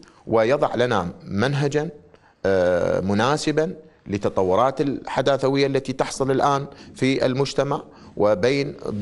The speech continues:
ما يحصل في الجامعات الأخرى، وبين ما هو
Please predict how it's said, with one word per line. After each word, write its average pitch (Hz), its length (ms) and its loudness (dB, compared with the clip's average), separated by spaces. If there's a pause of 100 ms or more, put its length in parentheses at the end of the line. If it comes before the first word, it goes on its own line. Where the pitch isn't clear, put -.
(140)
ما 113 160 2
يحصل 143 260 0
في 135 80 -4
الجامعات 135 580 0
الأخرى، 147 380 0 (340)
وبين 120 360 2
ما 113 340 0 (160)
هو 117 400 2